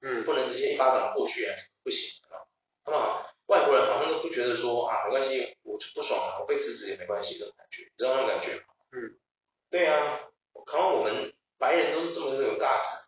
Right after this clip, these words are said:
Speaker 2: 当然也是有一些白人是跟我们一样，属于不喜欢冲突，也是有大有人在。但是我发现，我真的发现说，白人他们非常喜欢冲突这件事，我觉得好棒，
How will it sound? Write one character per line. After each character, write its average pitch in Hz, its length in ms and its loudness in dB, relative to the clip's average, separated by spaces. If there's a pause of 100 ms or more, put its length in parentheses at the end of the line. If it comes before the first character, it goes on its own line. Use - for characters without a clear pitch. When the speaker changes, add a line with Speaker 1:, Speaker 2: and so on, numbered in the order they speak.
Speaker 2:
当 202 160 4
然 - 80 4
也 - 100 4
是 - 160 2
有 135 100 4
一 - 120 0
些 170 320 -2
白 - 140 0
人 104 140 2
是 - 100 -6
跟 151 100 0
我 110 60 2
们 - 180 -2
一 117 40 -6
样， - 300 -2
属 107 200 0
于 104 140 -6
不 110 60 -6
喜 - 120 -2
欢 104 120 -4
冲 123 200 -6
突， - 220 -8
也 - 60 -12
是 - 180 -6
有 - 120 -4
大 - 140 2
有 - 160 -2
人 - 160 -10
在。 - 260 2 (540)
但 214 120 6
是 214 80 6
我 190 140 6
发 165 180 6
现， 151 280 6
我 202 80 2
真 185 200 0
的 151 160 4
发 147 180 4
现 156 220 2
说， 139 440 2
白 156 160 4
人 190 200 4
他 202 80 2
们 190 160 0
非 247 240 0
常 - 220 4
喜 - 220 6
欢 156 140 4
冲 170 320 2
突 165 80 -4
这 131 80 -6
件 135 160 0
事， 127 240 -2
我 127 60 0
觉 202 80 4
得 208 100 4
好 - 80 4
棒， 156 140 6